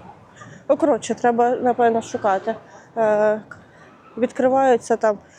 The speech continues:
наприклад, е, ось ця церква, там піднятися можна на башту безкоштовно. Е, у нас є така, типу, вежа оборонна, е, вона теж відкривається безкоштовно,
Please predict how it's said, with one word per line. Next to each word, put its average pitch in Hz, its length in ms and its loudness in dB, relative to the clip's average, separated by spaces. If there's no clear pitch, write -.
наприклад, 214 520 0
е, 208 40 2
ось 208 420 2
ця 202 280 -2
церква, 311 800 0
там 247 320 0
піднятися 233 720 -2
можна 220 440 -4
на 208 200 0
башту 202 460 -4
безкоштовно. 220 960 -4
Е, 208 100 -6
у 208 280 -2
нас 220 320 -2
є 208 240 2
така, 208 340 -4
типу, 214 400 0
вежа 214 720 0
оборонна, 247 960 0
е, 208 140 0
вона 220 260 2
теж 285 460 -2
відкривається 262 800 2
безкоштовно, 254 840 0